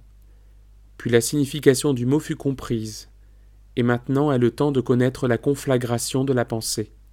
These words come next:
Il vaut mieux apprendre le silence et purifier ses pensées. Le rugissement d'un tigre pourrait-il être pire qu'une pensée traîtresse ?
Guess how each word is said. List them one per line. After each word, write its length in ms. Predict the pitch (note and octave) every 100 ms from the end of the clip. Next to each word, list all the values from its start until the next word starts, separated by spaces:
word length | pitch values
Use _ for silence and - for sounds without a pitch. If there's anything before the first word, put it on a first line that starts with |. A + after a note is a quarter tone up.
| - - - - - -
Il 180 | - D#3
vaut 120 | F3+
mieux 220 | F#3 F3+
apprendre 480 | E3 D#3 - E3 C#3
le 80 | C3+
silence 800 | B2+ - B2+ A#2 D3 - - - - - - -
et 80 | C3+
purifier 460 | D#3 C3+ B2 B2
ses 160 | A2+ A#2+
pensées. 500 | A2 G#2+ - - - - - - - - - - - - - - - - - - - -
Le 80 | C3
rugissement 580 | C3 D#3 E3 - E3+ D#3+
d'un 160 | D3+ C#3+
tigre 480 | - - C#3+ B2
pourrait-il 500 | C3 D3+ D3 C#3+ F#3+
être 260 | D3+ C3+ C3+
pire 480 | B2+ - E3+ F3+ -
qu'une 220 | D#3 C#3
pensée 380 | C#3 C3 - B2+
traîtresse ? 840 | - B2 - A#2 A2 - - -